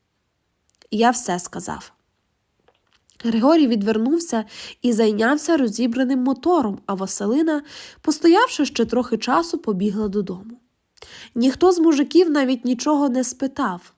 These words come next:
Мовчки, але дуже здивовано глянули на Гриця. Чи бачили таке діло,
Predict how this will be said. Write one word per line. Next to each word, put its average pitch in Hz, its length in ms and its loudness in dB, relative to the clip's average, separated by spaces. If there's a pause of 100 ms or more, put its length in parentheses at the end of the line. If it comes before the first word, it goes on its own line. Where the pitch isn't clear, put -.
(360)
Мовчки, 220 640 -2 (340)
але 233 240 4
дуже 330 300 4
здивовано 254 600 0
глянули 214 500 -2
на 233 140 -2
Гриця. 208 380 -10 (1300)
Чи - 180 -6
бачили 208 520 -2
таке 330 240 0
діло, 277 360 0